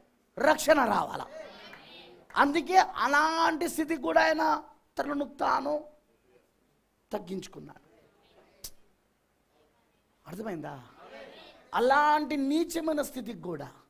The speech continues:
ఆ గర్భంలో నుండి వచ్చే స్థితికి కూడా ఆయన తనను తాను తగ్గించుకొని ఆయన వచ్చాడు.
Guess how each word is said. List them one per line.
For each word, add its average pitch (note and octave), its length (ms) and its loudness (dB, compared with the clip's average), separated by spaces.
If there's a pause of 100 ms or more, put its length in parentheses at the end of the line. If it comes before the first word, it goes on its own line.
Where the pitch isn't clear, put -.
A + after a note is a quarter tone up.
(400)
ఆ F3+ 200 -2
గర్భంలో C#4+ 640 8
నుండి E4 200 4
వచ్చే C#4+ 200 -2
స్థితికి B3 380 -8
కూడా G3+ 300 0 (500)
ఆయన A3+ 180 0
తనను A3+ 340 -4
తాను G#3+ 260 -6
తగ్గించుకొని F#3+ 880 -6 (720)
ఆయన D3+ 180 -10
వచ్చాడు. - 420 -20